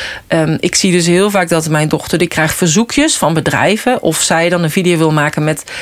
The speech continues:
hun producten. Zij bekijkt dan dus wel van, ga ik dat doen, ja of nee? En vanuit daaruit, eh, maakt zij dan dus een video. En dan krijgt ze dus of geld daarvoor, of gratis producten, of een kortingscode voor haarzelf en voor haar volgers.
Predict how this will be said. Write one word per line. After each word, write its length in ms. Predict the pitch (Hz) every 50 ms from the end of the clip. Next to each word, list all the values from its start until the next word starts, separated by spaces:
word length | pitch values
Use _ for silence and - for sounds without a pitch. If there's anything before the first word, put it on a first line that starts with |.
| - - -
hun 240 | - 165 170 190 196
producten. 680 | - - 156 151 151 160 160 - - 208 220 277 277 - - - - - -
Zij 220 | - - - 156 160
bekijkt 360 | 175 170 - 170 180 185 -
dan 160 | 180 160 165
dus 160 | 160 160 160
wel 260 | 156 160 165 165 165
van, 360 | 156 - - 151 151 151 151 -
ga 240 | - - - 160 151
ik 100 | 151 156
dat 160 | 156 151 147
doen, 280 | 170 160 170 196 220 220
ja 260 | 214 220 208 202 -
of 160 | 196 - -
nee? 300 | 208 190 190 190 196 190 - - - - - - - -
En 260 | - 170 165 170 - -
vanuit 400 | - 147 - 170 165 165 165 147
daaruit, 640 | 151 147 151 160 180 185 180 170 165 160 165 160 - -
eh, 260 | - - 156 147 147 139 - - -
maakt 240 | 160 160 156 160 -
zij 100 | - 147
dan 140 | 156 147
dus 140 | 139 139 -
een 100 | 139 139
video. 480 | - - 226 214 202 180 170 165 175 175 - - - - - _
En 160 | - 170 160
dan 80 | 160 165
krijgt 240 | - 170 165 156
ze 80 | - -
dus 160 | 170 - -
of 180 | - 208 208 -
geld 300 | - - 185 180 185 180
daarvoor, 480 | 190 170 160 - 160 160 156 151 151 - -
of 180 | - 220 -
gratis 420 | - - - 160 156 151 - - -
producten, 640 | - - 147 147 160 185 196 - - 175 175 175 - - - - - - -
of 220 | - 196 190 180 -
een 140 | - 175 175
kortingscode 680 | - 226 233 233 214 190 - - - 170 160 160 160 151
voor 100 | - -
haarzelf 560 | 135 147 147 143 - - 180 165 151 147 - -
en 300 | - - 156 147 - - -
voor 300 | - - - 160 151 147
haar 260 | 143 151 - 123 -
volgers. 760 | - - 180 190 226 254 240 - 254 254 285 320 - -